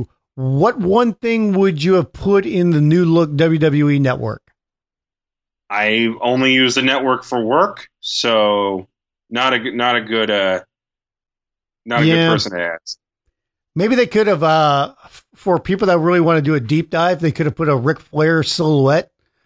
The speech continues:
Speaker 1: like, in the corner and just automatically, that way you don't have to type in Flair's name.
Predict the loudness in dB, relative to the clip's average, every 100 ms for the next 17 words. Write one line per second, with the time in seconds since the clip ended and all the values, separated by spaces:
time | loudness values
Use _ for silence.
0 | _ -4 -2 -2 0 0 2 2 2 0
1 | 0 0 2 0 0 0 2 2 2 2
2 | 0 -2 -2 0 -4 -2 0 0 0 0
3 | -2